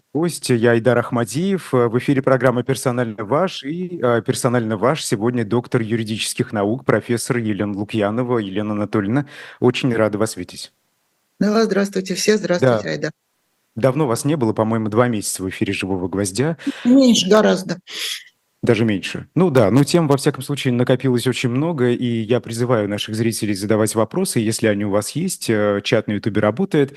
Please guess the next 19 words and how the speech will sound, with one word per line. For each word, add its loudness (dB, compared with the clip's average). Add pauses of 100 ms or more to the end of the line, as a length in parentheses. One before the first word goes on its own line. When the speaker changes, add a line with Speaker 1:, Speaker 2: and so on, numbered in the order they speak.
(300)
Speaker 1:
Мы 0
обязательно 0
обратим 0
на 0
них -2
внимание. 0
Нас 0
также 0
можно -2
слушать -2
в 2
аудиоформате 0
в -6
приложении 0
«Эхо» -2
и 2
на -4
сайте -2
«Эхо», 0